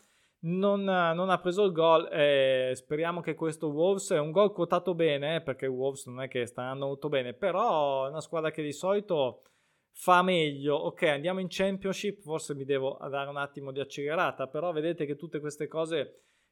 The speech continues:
credo e spero che siano interessanti, eh, per darvi il succo dell'analisi che è stata fatta, che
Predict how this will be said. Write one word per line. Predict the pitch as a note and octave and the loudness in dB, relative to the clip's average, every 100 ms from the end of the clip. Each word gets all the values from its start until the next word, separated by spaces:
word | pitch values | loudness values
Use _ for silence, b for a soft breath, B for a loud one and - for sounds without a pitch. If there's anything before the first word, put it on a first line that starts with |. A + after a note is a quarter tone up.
| - | -2
credo | E3+ G3 A#3 G#3 | 4 8 10 10
e | G3 | 8
spero | - F#3+ G#3 A3+ G3+ | 6 6 8 6 2
che | E3 | 0
siano | - F3+ F3+ F3+ | 0 0 0 -2
interessanti, | E3+ F3 F3 - F3 F#3+ F#3 F#3+ | -4 -2 -4 -2 -2 -2 0 0
eh, | F#3+ - D3+ C#3+ C#3 C3+ | 0 0 -2 0 -2 -4
per | D3 C#3+ | -4 -2
darvi | D#3+ F3 F3 E3+ E3 | -2 -2 -4 -8 -6
il | E3 | -6
succo | - - A#3 - F#3+ | -6 -8 -8 -2 0
dell'analisi | D#3+ D#3 D#3 D#3+ D#3+ D#3 D3 | 0 -2 -4 -6 -6 -8 -6
che | |
è | D3 | -6
stata | - C#3+ C#3+ | -4 -4 -4
fatta, | - C#3 C3+ D3 C3 | -2 -4 -4 -6 -4
che | C#3 C3+ - | -4 -4 -6